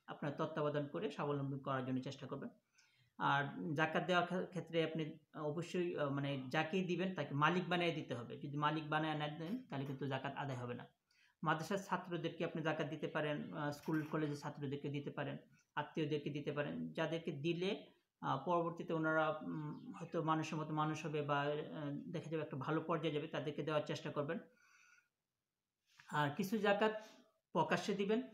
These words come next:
কিছু জাকাত গোপনেও দিবেন, সব রকমই দিবেন। এখন আমি বলবো না যে সব গোপনে দেন, আমি বলবো না সব প্রকাশ্যে দেন। আর একটা কথা বলবো, উম,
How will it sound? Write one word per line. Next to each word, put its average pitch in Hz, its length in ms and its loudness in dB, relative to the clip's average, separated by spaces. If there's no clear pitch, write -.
কিছু 160 200 -6
জাকাত 156 320 0
গোপনেও 139 380 0
দিবেন, 117 240 -8
সব 185 280 0
রকমই 143 260 2
দিবেন। 120 240 -4
এখন 165 420 -2
আমি 160 140 2
বলবো 165 220 2
না 165 100 2
যে 156 120 -2
সব 165 240 0
গোপনে 170 320 -2
দেন, 190 160 -2
আমি 139 100 -2
বলবো 147 220 0
না 143 100 0
সব 139 140 -6
প্রকাশ্যে 127 380 -8
দেন। - 120 -12
আর 127 400 4
একটা 196 280 -2
কথা 202 180 0
বলবো, 202 260 0
উম, 147 720 -2